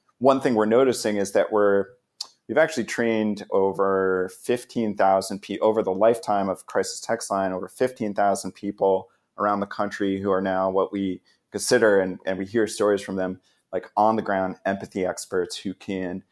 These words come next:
talk to people in their community with an empathy, um, first approach,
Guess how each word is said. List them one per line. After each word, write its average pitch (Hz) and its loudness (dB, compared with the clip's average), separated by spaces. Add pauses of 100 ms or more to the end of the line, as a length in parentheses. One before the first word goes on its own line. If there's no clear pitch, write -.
(220)
talk - 0
to 117 -8
people 113 -4
in 98 -4
their 92 -4
community 101 -4
with 104 0
an 92 -4
empathy, 95 -6 (380)
um, 90 -2
first - 0
approach, - -2